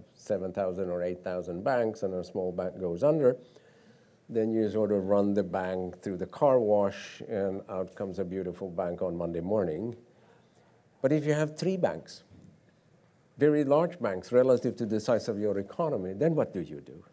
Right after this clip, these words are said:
Then it becomes sort of very, very different and, and much more, uh, much more difficult. Suppose, just for the sake of the argument, that you, you run things by the book and you bail in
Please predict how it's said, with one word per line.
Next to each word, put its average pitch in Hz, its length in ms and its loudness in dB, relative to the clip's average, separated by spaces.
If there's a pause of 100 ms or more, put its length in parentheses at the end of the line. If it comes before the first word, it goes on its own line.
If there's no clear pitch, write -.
(500)
Then 139 140 4
it 151 160 2
becomes 135 380 0
sort 135 160 2
of 113 80 2
very, 120 260 6
very 113 240 2
different 98 640 -2 (600)
and, 107 360 2
and 110 180 0
much 107 300 0
more, 104 380 4
uh, 107 180 2
much 110 280 2
more 107 140 0
difficult. 110 540 -2
Suppose, 175 320 6
just 156 220 2
for 185 80 0
the 185 120 2
sake 180 240 0
of 143 120 2
the 135 100 4
argument, 120 640 6
that 117 160 4
you, 123 220 2
you 123 240 -2
run 139 320 4
things 131 220 0
by 117 180 4
the 107 120 0
book 123 300 0
and 127 140 0
you 113 140 0
bail 110 420 4
in 107 380 2